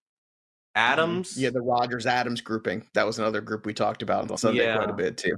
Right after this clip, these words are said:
Speaker 1: Um,
Speaker 2: Just smash, smash button on those two
Speaker 1: running
Speaker 2: last
Speaker 1: back,
Speaker 2: week.
Speaker 1: running back. Who did I, who did I have at running back? I, I don't know. Maybe Chubb
Speaker 2: Last week
Speaker 1: again?
Speaker 2: running,
Speaker 1: I mean, that's not
Speaker 2: last
Speaker 1: good.
Speaker 2: week running back was a little trickier. Last week it was a little trickier. Once again, James
Speaker 1: You know who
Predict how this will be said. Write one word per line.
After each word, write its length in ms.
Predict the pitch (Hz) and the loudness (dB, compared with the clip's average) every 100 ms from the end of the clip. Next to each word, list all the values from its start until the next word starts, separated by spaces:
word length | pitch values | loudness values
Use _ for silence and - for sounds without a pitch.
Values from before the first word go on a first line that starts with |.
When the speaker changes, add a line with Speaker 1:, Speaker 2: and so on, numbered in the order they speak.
| - | -2
Speaker 1:
Um, 520 | 95 107 107 104 104 | 0 2 2 0 -2
Speaker 2:
Just 460 | 110 - - - - | -2 -2 -6 -14 0
smash, 460 | 117 101 104 - - - | 2 2 0 -4 -6 -4
smash 340 | 135 151 151 | 2 2 4
button 220 | 151 143 143 | 2 2 2
on 100 | 131 | 2
those 220 | 120 117 | 2 2
two 120 | 120 | 2
Speaker 1:
running 180 | 131 185 | 4 4
Speaker 2:
last 40 | 190 190 | 4 2
Speaker 1:
back, 100 | - | 2
Speaker 2:
week. 220 | 147 135 | 0 0
Speaker 1:
running 240 | 180 320 | 0 0
back. 200 | 294 302 294 | 0 0 0
Who 100 | - | 0
did 100 | 320 | 2
I, 200 | 277 208 - | 2 2 0
who 100 | 170 | -2
did 80 | 269 | 0
I 60 | 262 | 0
have 220 | - 160 | 0 0
at 80 | 127 | 0
running 260 | 95 92 87 | 0 -2 0
back? 280 | 87 - | -2 0
I, 240 | 104 123 117 | 0 0 0
I 20 | |
don't 140 | 139 151 | 0 0
know. 120 | 117 | 2
Maybe 260 | 107 131 | 2 2
Chubb 320 | - - 135 165 | 2 2 4 4
Speaker 2:
Last 120 | 214 | 2
week 80 | 220 | 0
Speaker 1:
again? 120 | 240 | 0
Speaker 2:
running, 260 | 233 240 - | 0 -2 -4
Speaker 1:
I 40 | |
mean, 60 | - | 0
that's 220 | 101 117 - | 0 0 -4
not 200 | 80 147 | 0 2
Speaker 2:
last 200 | 180 233 | 2 0
Speaker 1:
good. 60 | |
Speaker 2:
week 80 | 214 | 0
running 260 | 196 196 202 | 0 2 0
back 200 | 175 170 | 0 0
was 160 | 160 | 0
a 40 | 151 | 2
little 160 | 147 | 2
trickier. 380 | 131 143 87 69 - - | 2 -2 -2 -4 -6 -4
Last 300 | 123 117 113 | 2 2 0
week 140 | 113 | -2
it 40 | 117 | 0
was 100 | 113 | 0
a 40 | |
little 120 | 110 | -2
trickier. 340 | 113 110 104 113 | 0 0 2 2
Once 200 | 170 202 | 2 2
again, 220 | 240 185 | 0 2
James 200 | 185 196 | 2 4
Speaker 1:
You 60 | |
know 100 | |
who 60 | - | 4